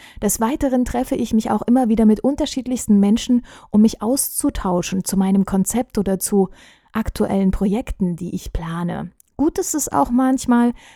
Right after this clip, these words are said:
mit branchenfremden Menschen mich zu unterhalten, weil diese einen ganz anderen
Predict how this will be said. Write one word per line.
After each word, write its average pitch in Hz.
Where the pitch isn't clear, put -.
mit -
branchenfremden 214
Menschen 190
mich 185
zu 190
unterhalten, 196
weil 208
diese 262
einen 240
ganz 262
anderen 240